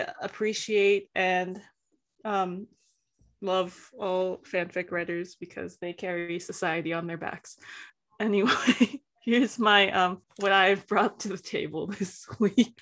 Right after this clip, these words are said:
This is a fanfic called Castle on the Moor. It is a part of a, a series of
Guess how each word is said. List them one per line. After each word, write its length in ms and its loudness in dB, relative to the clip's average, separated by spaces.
This 180 4
is 160 0
a 80 6
fanfic 520 4
called 340 2
Castle 540 4
on 240 4
the 60 -2
Moor. 540 -2
It 140 0
is 180 2
a 300 0
part 240 0
of 200 -4
a, 360 -2
a 80 -10
series 600 -2
of 300 -6